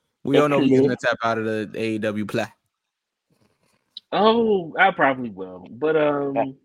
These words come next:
Speaker 3: classic.
Speaker 1: All right, let, let's just keep going, guys. Uh, F T R uh, versus Blackpool Combat Club. It's Moxley and, uh, Castagnoli taking on F T R here.
Speaker 2: I'm
Speaker 1: I
Speaker 2: gonna
Speaker 1: went
Speaker 2: go
Speaker 1: first.
Speaker 2: F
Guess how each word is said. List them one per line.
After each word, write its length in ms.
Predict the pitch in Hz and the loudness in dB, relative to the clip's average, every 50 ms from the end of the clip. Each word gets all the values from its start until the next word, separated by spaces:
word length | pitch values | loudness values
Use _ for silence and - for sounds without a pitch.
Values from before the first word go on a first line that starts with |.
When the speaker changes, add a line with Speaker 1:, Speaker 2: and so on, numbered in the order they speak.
| _ _ _ _ | _ _ _ _
Speaker 3:
classic. 420 | 117 117 101 85 - _ - - - - | -2 -2 -2 -4 -8 _ -20 -6 0 4
Speaker 1:
All 80 | 185 170 | 6 6
right, 160 | 139 123 - - | 6 4 2 2
let, 220 | 180 226 220 - | 0 0 2 2
let's 180 | - 208 208 - | 2 2 2 2
just 180 | - 214 202 - | 0 -4 -4 -4
keep 140 | 208 185 143 | -4 -4 -2
going, 280 | 131 117 110 104 104 | -2 -2 -2 -2 -2
guys. 320 | 104 104 104 104 101 - - - | 0 0 0 0 -2 -2 0 4
Uh, 220 | 135 139 135 127 | 6 6 6 6
F 140 | 139 170 202 - | 6 4 2 2
T 180 | - 240 214 | 2 2 4
R 380 | 190 180 175 175 185 190 208 214 - _ _ _ _ _ _ _ _ _ _ _ _ _ _ | 6 8 8 8 8 6 4 0 -4 _ _ _ _ _ _ _ _ _ _ _ _ _ _
uh, 300 | - 139 143 143 143 143 | 2 2 4 4 4 2
versus 400 | 139 139 160 160 147 151 160 147 | 2 2 2 2 2 0 -2 -4
Blackpool 460 | 127 131 147 147 143 - - 147 143 131 | 0 2 2 2 2 0 -2 -4 -4 -2
Combat 560 | - 151 131 127 127 120 120 117 113 - _ | -2 0 0 0 0 0 -2 -2 -2 -6 _
Club. 380 | - - 117 110 107 107 101 104 | -8 -6 -4 -4 -4 -4 -6 -6
It's 220 | 110 101 - - | -8 -8 -10 -8
Moxley 480 | 120 120 120 120 120 - - - 120 113 | -6 -4 -2 -2 -4 -4 -8 -8 -8 -8
and, 260 | 113 110 110 104 - - - | -8 -8 -10 -10 -12 -12 -10
uh, 360 | - 107 104 101 101 101 98 | -6 -6 -4 -4 -4 -6 -6
Castagnoli 720 | 95 - 107 101 - 101 104 104 101 101 95 85 80 92 - _ _ _ _ _ _ _ _ _ _ _ - - _ _ _ _ _ _ | -6 -6 -8 -6 -6 -8 -8 -8 -8 -8 -8 -8 -8 -10 -14 _ _ _ _ _ _ _ _ _ _ _ -20 -20 _ _ _ _ _ _
taking 280 | - - 104 - 101 98 | -6 -6 -6 -4 -4 -6
on 140 | 95 95 95 | -6 -4 -6
F 120 | 90 90 | -6 -8
T 160 | - - 95 92 | -8 -8 -6 -4
R 160 | 90 87 90 | -4 -4 -4
here. 260 | 90 82 85 90 - _ _ _ _ _ _ _ _ _ _ - - _ _ _ _ _ - | -6 -6 -8 -8 -12 _ _ _ _ _ _ _ _ _ _ -20 -20 _ _ _ _ _ -6
Speaker 2:
I'm 140 | 180 214 | -4 -2
Speaker 1:
I 20 | 247 - | 0 0
Speaker 2:
gonna 80 | 202 - | 0 0
Speaker 1:
went 140 | 339 320 269 | 0 -2 0
Speaker 2:
go 100 | - - - | 2 2 2
Speaker 1:
first. 140 | 196 - | 2 0
Speaker 2:
F 60 | 202 | -4